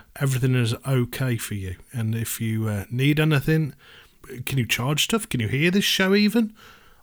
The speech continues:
I d-, I don't know. Let me know, buddy.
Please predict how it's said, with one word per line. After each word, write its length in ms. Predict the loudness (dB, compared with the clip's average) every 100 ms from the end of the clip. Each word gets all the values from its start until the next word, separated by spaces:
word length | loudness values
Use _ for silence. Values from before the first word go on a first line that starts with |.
| -4
I 100 | -2
d-, 160 | -2 -8 -6
I 120 | -2
don't 260 | 2 2 2
know. 340 | 2 2 0 -6 _ _ _ _ _ -2
Let 160 | 2 4
me 100 | 6
know, 280 | 4 2 -2 -14 _
buddy. 360 | -4 -2 -4